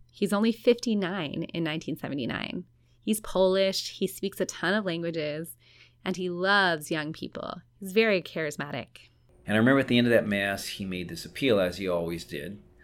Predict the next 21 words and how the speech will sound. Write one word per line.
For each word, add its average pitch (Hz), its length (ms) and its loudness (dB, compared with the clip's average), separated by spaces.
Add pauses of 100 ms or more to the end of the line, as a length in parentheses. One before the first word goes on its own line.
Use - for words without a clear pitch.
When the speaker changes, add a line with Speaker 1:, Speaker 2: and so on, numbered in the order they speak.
(420)
Speaker 2:
"Young 95 340 0
men, 95 460 2 (640)
have 87 240 -8
you 90 100 -8
thought 90 320 -4
about 82 240 -6
the - 80 -16
priesthood? - 600 -14 (840)
The - 200 -18
church - 520 -6
needs 87 360 -4
you, 80 260 -12 (320)
you 85 80 -20
know, 78 260 -14
come, 92 440 -4 (340)
come 107 400 -4
join 104 240 -4
the 87 80 -8
priesthood, 85 500 -10
follow 87 400 -4
me," 82 540 -14